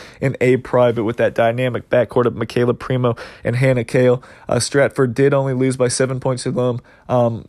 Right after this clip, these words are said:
but they did lose forty-five twenty-nine to Deerfield Windsor, a top ten team who is,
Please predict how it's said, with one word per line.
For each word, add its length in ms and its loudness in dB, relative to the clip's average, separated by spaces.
but 140 -2
they 120 2
did 340 2
lose 320 2
forty-five 640 2
twenty-nine 480 -4
to 120 -12
Deerfield 720 0
Windsor, 500 -4
a 80 -2
top 380 -2
ten 240 -4
team 240 -6
who 180 2
is, 160 0